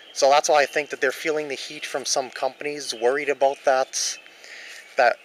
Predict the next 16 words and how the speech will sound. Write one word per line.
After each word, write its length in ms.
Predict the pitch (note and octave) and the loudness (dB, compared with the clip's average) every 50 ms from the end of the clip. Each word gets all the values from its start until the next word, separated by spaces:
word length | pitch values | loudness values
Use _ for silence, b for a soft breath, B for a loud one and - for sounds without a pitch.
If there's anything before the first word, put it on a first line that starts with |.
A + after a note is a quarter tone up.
| - - - | -20 -20 -10
maybe 280 | C#3+ C#3+ C#3+ C#3+ C#3+ C3+ | -4 -2 -2 -2 0 0
their 160 | C3 B2+ A2+ | 2 2 0
partners 560 | - - - D3 C#3 - C3+ C#3 C3+ C3 - | 0 0 2 2 2 2 0 -6 -6 -4 0
are 220 | - C3 B2 A2+ - | 2 4 4 2 2
profiting 520 | - - - C3 C3+ - - C#3 C3+ C3+ | -2 -4 -4 -4 -4 -4 -6 -8 -6 -2
off 180 | C3+ C#3 - - | -4 -4 -4 -4
the 80 | C3+ | -10
videos, 500 | A#2 A2+ B2 C3 C#3 C#3+ C#3 D3 C#3 B2+ | -6 -6 -6 -4 -2 -2 -2 -2 -4 -6
even 160 | C#3 B2 C3+ | -8 -6 -2
though 160 | C3 C3 C3 B2 - | 0 0 0 0 -2
they're 200 | - B2 A#2 A#2 - - - | -4 -4 -4 -6 -10 -16 -10
not. 640 | A2+ A2 A#2 A#2 A#2 A#2+ C#3 E3 - - - - - E3+ | -2 2 2 4 4 2 0 -2 -2 -2 -6 -4 -2 0
<laughs> 40 | F3+ - - - - - - - - - G3+ - B B B B B B B B B B B | 2 4 4 4 4 2 -2 -2 2 4 4 4 B B B B B B B B B B B
So 140 | - E3 D3+ | 2 4 4
then 120 | D3 D3 | 4 0
YouTube 440 | D3 D3+ D3 - - D#3 C#3 B2+ | -2 -6 -4 -2 -2 -2 -2 -4